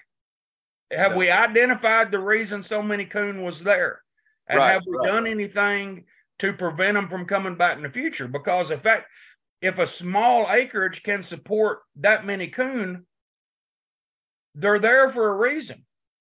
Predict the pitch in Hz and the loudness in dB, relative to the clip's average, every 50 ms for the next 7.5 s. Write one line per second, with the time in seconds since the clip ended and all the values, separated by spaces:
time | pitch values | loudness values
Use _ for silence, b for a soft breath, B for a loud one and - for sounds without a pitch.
0 | _ _ _ _ _ _ - 170 175 185 202 233 247 - - - 220 247 226 - | _ _ _ _ _ _ -4 -2 0 2 2 2 2 0 -2 -6 -8 -8 -8 -8
1 | - - 226 254 285 277 - - 190 175 175 202 208 202 208 196 185 208 214 214 | -8 -8 -4 -4 -6 -6 -8 -12 -14 -10 -8 -8 -6 -6 -8 -10 -8 -6 -6 -6
2 | 208 202 196 185 - - 226 233 135 135 113 - - - _ _ _ _ _ _ | -6 -6 -8 -8 -8 -4 -2 0 2 2 0 -2 -4 -10 _ _ _ _ _ _
3 | - 240 254 240 254 247 240 226 214 233 233 190 220 240 262 254 - - - 202 | 4 4 4 4 2 -2 -2 0 0 0 2 4 2 2 2 0 -2 -6 -8 -8
4 | 190 202 240 262 262 226 196 247 240 220 185 175 214 226 226 - - 185 - - | -4 -2 -2 -2 -2 -2 -4 -4 -4 -4 -2 -2 -2 -2 -2 -4 -6 -10 -8 -6
5 | 220 - - - - - - _ _ _ _ _ _ _ _ _ _ _ _ - | -2 -2 -2 -2 -4 -8 -16 _ _ _ _ _ _ _ _ _ _ _ _ -2
6 | 143 143 151 156 147 147 135 - - 196 185 165 151 147 156 147 135 131 131 131 | 0 2 2 2 0 -2 -4 0 0 0 0 0 0 2 4 4 4 4 4 2
7 | 127 123 - - 156 151 135 117 - - | 2 0 0 -4 -2 -2 -2 -2 -4 -8